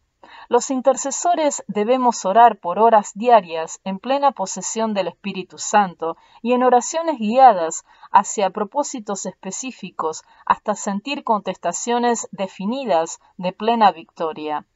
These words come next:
Amén. El intercesor tiene que estar dispuesto a sentir el sufrimiento de los que son objeto de la intercesión. Pueden ser las almas perdidas o los enfermos, pero es menester que sintamos su tragedia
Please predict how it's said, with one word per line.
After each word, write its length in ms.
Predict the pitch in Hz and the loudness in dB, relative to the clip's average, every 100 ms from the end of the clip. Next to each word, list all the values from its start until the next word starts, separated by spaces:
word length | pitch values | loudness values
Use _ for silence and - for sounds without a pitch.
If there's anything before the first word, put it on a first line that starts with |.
| _ | _
Amén. 480 | - 170 160 147 147 _ _ _ _ - | 0 0 -2 -14 -16 _ _ _ _ -4
El 140 | 262 | -2
intercesor 720 | 277 262 277 - 277 - 339 320 | 0 2 0 0 -8 0 -2 -2
tiene 320 | - 254 233 | -6 -4 -4
que 100 | 196 | -8
estar 360 | - 233 233 - _ _ | 0 4 4 0 _ _
dispuesto 800 | 202 214 - 311 277 - 175 160 | -8 -8 0 2 2 -2 -6 2
a 120 | 185 | 2
sentir 720 | - 196 190 196 - 277 202 175 | 0 -8 -6 -8 -8 -8 -8 -8
el 140 | 175 | -10
sufrimiento 960 | - 196 - 202 240 269 190 - 156 - _ - | -8 -10 -8 -6 -4 -4 -6 -6 -8 -8 _ -8
de 120 | - | 0
los 160 | 208 208 | 0 0
que 120 | 233 | -6
son 260 | - 311 294 | -2 2 2
objeto 540 | 240 - 269 - 214 | 2 0 -4 0 -2
de 100 | 180 | -2
la 80 | 175 | -4
intercesión. 960 | 175 175 170 - 170 - 160 151 151 _ _ _ _ | -4 -4 -4 -8 -10 -10 -8 -10 -12 _ _ _ _
Pueden 320 | - 208 208 | -2 0 0
ser 220 | 196 - 208 | 0 2 4
las 260 | 196 - | 2 2
almas 280 | 220 214 202 | 0 0 -6
perdidas 760 | - 175 196 262 214 180 180 - | -6 -6 -6 -4 0 0 0 -4
o 120 | 185 | -2
los 200 | 180 - | -2 -6
enfermos, 720 | 175 175 - 240 185 165 170 - _ - | -10 -4 2 4 2 -6 -10 -16 _ -8
pero 180 | 302 | -2
es 80 | 330 | -2
menester 680 | 277 233 208 - 247 202 180 _ _ | 0 -2 -4 -2 0 0 -2 _ _
que 100 | 226 | -4
sintamos 560 | 220 233 226 294 277 - | -2 -2 0 2 2 0
su 160 | 220 | -6
tragedia 760 | - 180 - 247 185 165 165 | -6 -6 -4 -4 -4 -2 -4